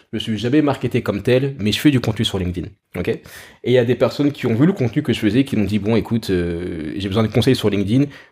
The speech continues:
combien est-ce que je te paye pour faire ça ? » Et alors que moi, vraiment, je me considérais pas comme expert, mais après, si tu regardes, bah, j'ai, je fais du contenu sur la plateforme, euh, j'ai des connexions sur la plateforme, j'ai du business qui vient de la plateforme,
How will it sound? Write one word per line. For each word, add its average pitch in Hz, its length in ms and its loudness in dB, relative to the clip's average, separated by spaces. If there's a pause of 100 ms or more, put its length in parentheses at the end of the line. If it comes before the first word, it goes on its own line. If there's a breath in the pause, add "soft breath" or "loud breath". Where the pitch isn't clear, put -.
combien 104 220 2
est-ce 120 100 0
que 110 80 0
je - 60 -6
te 107 80 2
paye 113 120 2
pour 110 160 0
faire 78 100 -2
ça ? » - 280 -10 (1040)
Et 120 280 -2
alors 123 260 2
que 131 100 2
moi, 107 320 2
vraiment, 110 400 0
je 110 120 -2
me 101 60 -8
considérais 107 480 -4
pas 123 160 0
comme 101 240 -2
expert, 139 460 2
mais 147 260 4
après, 180 400 -2 (400 loud breath)
si 160 320 -2
tu - 120 0
regardes, 120 540 4 (400)
bah, 104 300 -2
j'ai, 98 800 -4
je - 80 -8
fais 131 160 2
du 123 100 2
contenu 120 220 0
sur - 140 -2
la 107 100 2
plateforme, 143 540 2 (440 loud breath)
euh, 104 140 0
j'ai 117 100 0
des 127 120 0
connexions 127 260 -2
sur 113 120 -2
la 104 80 0
plateforme, 139 440 0
j'ai 117 80 -2
du 104 120 -4
business 123 280 0
qui - 100 -8
vient 110 120 2
de 101 40 -2
la 98 100 0
plateforme, 151 440 2